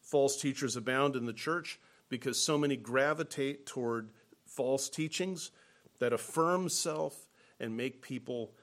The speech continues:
happy. It's, it's the, the reason that a book like Purpose Driven Life or Your Best Life Now are so popular and they sell so well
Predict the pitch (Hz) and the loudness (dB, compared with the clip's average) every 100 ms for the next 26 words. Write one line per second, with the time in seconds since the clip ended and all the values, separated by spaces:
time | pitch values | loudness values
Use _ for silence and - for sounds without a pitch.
0 | _ - - 117 117 101 90 127 120 - | _ -14 -2 -2 -2 -6 -6 -6 -6 -2
1 | 143 - - 123 117 120 120 117 135 185 | 0 0 0 0 0 -2 -4 0 2 2
2 | 175 180 156 139 135 147 143 135 127 123 | 2 2 4 4 4 2 2 2 2 0
3 | - 143 139 135 - 143 139 131 131 143 | -4 -2 -2 -2 0 2 4 2 2 2
4 | 151 - - - _ _ _ _ _ _ | 0 -6 -14 -20 _ _ _ _ _ _
5 | _ _ _ _ _ - 135 135 139 131 | _ _ _ _ _ 2 4 8 8 8
6 | 151 151 - 143 139 139 147 165 110 104 | 4 2 2 4 4 2 0 0 0 0
7 | - 160 160 151 160 151 127 113 113 110 | 2 2 4 0 0 0 0 0 0 -2
8 | - 156 143 131 - 139 120 120 104 85 | 0 2 2 0 0 0 2 0 0 -4